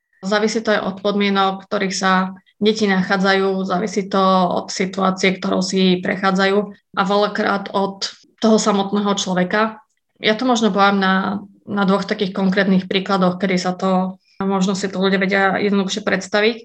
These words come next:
Keď som začínala pracovať, ešte dobrovoľníčka v Centre pre deti ulic, z ulice, tak som pracovala v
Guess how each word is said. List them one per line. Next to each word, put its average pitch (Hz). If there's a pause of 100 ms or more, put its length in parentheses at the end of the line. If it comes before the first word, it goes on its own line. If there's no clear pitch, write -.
(320)
Keď 226
som 226
začínala 208
pracovať, 190
ešte 185
dobrovoľníčka 190
v -
Centre 190
pre 190
deti 190
ulic, 185
z 190
ulice, 180 (440)
tak 196
som 214
pracovala 196 (240)
v 185